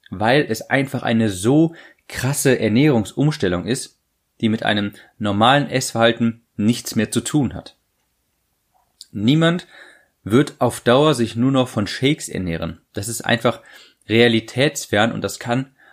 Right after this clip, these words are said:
auf Dauer auch niemand und sollte auf Dauer auch niemand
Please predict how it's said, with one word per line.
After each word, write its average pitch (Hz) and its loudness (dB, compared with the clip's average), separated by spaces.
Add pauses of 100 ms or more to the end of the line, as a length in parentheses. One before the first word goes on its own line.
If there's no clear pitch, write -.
auf - -10
Dauer 123 4
auch 107 0
niemand 131 0
und 92 -10
sollte 120 0 (160)
auf - -6
Dauer 98 2
auch 90 -4
niemand 92 -6